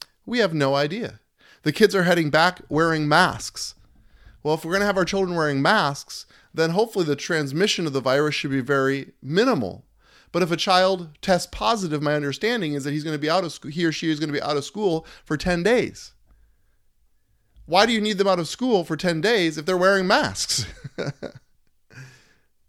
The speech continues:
Aren't we wearing masks so that we're not transmitting the virus to one e-, to one another? And then, when the child goes back to school, guess what? There's really no major chance of them giving or getting the virus actually after they've already had it.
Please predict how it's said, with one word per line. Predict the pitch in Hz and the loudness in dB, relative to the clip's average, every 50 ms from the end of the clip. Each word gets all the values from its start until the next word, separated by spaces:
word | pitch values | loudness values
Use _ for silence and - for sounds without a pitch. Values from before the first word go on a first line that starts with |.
| _ _ _ _ _ _ _ _ _ _ _ _ _ _ _ - | _ _ _ _ _ _ _ _ _ _ _ _ _ _ _ 0
Aren't | 160 185 170 | 2 2 4
we | 196 190 | 4 4
wearing | 190 196 190 180 175 175 | 4 4 4 4 4 6
masks | 170 170 180 214 226 - - | 6 6 6 4 2 0 -2
so | - 196 165 | -2 0 2
that | 165 139 | 2 2
we're | 160 | 2
not | 165 170 165 - | 2 0 0 0
transmitting | - - 170 160 156 147 156 165 180 208 185 | 0 0 2 2 2 2 2 2 2 2 2
the | 165 | 2
virus | 156 156 170 190 196 202 190 | 2 4 4 4 2 0 -2
to | - 247 | -2 -2
one | 175 160 156 156 | 0 0 0 0
e-, | 151 | -2
to | - - - - - - 175 | -4 -8 -10 -6 -4 -2 0
one | 175 170 160 | 0 0 0
another? | 147 147 143 147 190 196 247 233 190 _ _ _ _ _ _ _ _ _ _ _ _ _ _ _ _ _ _ _ _ - | 0 0 0 0 -2 -4 -6 -8 -12 _ _ _ _ _ _ _ _ _ _ _ _ _ _ _ _ _ _ _ _ -2
And | 160 156 156 156 143 | 0 0 2 2 4
then, | 220 285 311 - 165 143 135 156 175 175 - _ _ _ _ _ _ | 4 4 6 6 4 4 2 0 -4 -8 -10 _ _ _ _ _ _
when | - 165 180 | -4 -2 -2
the | 175 | 0
child | - - 190 196 190 190 175 | 2 2 4 4 4 4 4
goes | 170 165 156 147 | 2 0 0 2
back | 196 208 269 - - | 2 2 2 2 0
to | - 180 | -4 -8
school, | - - - 147 139 143 143 | -6 -4 0 2 2 2 4
guess | 156 180 185 - | 2 0 0 0
what? | 196 190 233 220 131 - - - _ _ _ _ _ _ _ - | -2 -2 -2 -2 -2 -4 -8 -16 _ _ _ _ _ _ _ -4
There's | 170 175 160 151 | -2 -2 -2 -4
really | 156 170 220 254 285 285 240 190 | -8 -8 -6 -4 -2 -2 -2 -2
no | 156 156 165 190 220 214 175 151 - _ | 0 0 2 4 4 4 2 -2 -8 _
major | - 123 151 175 226 240 180 185 160 139 | -8 -4 0 0 0 2 2 0 0 0
chance | - - 190 214 214 185 151 143 - - | 0 0 0 0 0 0 -2 -4 -8 -8
of | - 143 139 127 | -6 -6 -2 0
them | 156 156 151 143 | 0 0 0 2
giving | 123 143 180 196 196 202 202 196 | 2 2 2 4 2 2 0 0
or | 165 147 185 196 202 | 0 2 2 2 2
getting | 156 143 175 220 247 233 196 165 | 4 4 4 4 4 4 2 0
the | 139 | 0
virus | 123 120 120 123 135 143 147 147 | 2 2 2 2 2 2 0 0
actually | - - 175 190 - - 170 - - - | 0 -2 -2 -2 -2 -4 -4 -4 -2 0
after | - 190 208 - 165 143 | 0 0 0 0 -2 -2
they've | 143 143 135 | -2 0 2
already | 143 143 143 147 151 160 | 2 0 0 0 -2 -2
had | 165 185 208 220 - | 0 0 0 0 -2
it. | - - - | -4 -8 -12